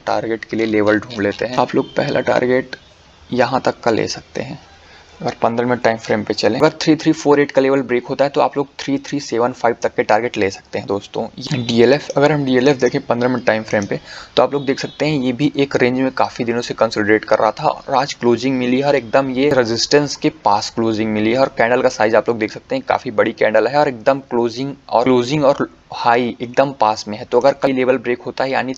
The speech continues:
थ्री सेवन सिक्स का level break होता है तो आप लोग यहाँ तक के target ले सकते हैं। तो आपका पहला target three eight one हो सकता है। Mahindra and Mahindra, अगर हम Mahindra and Mahindra को देखें तो आप लोग देख सकते हैं price एक range में consolidate कर रहा है और यहाँ पे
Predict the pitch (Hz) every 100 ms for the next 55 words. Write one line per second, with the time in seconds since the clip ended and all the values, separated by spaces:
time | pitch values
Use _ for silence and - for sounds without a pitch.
0 | - 139 139 123 117 131 135 135 - -
1 | 120 117 120 117 117 127 127 131 - 117
2 | 131 135 110 104 110 107 113 110 110 117
3 | 101 95 - - 107 - - - _ -
4 | - 131 143 147 139 143 143 131 135 147
5 | - 151 135 131 127 120 127 120 101 -
6 | - - - 107 110 113 113 113 120 110
7 | 110 107 101 98 - - 120 135 139 135
8 | 127 120 120 135 123 120 113 120 117 101
9 | - - - - - - - 120 135 131
10 | 135 - - 143 143 - 110 127 123 127
11 | 120 123 120 120 123 120 120 120 110 113
12 | - 110 120 135 135 117 117 113 135